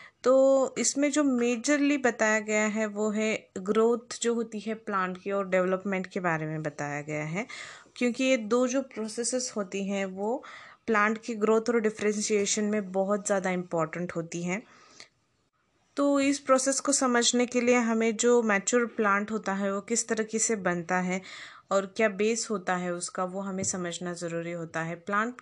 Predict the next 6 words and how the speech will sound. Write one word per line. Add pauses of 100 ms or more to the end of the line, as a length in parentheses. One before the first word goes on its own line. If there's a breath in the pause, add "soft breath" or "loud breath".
के
रिलेटेड
जो
भी
सेक्सुअल
रिप्रोडक्शन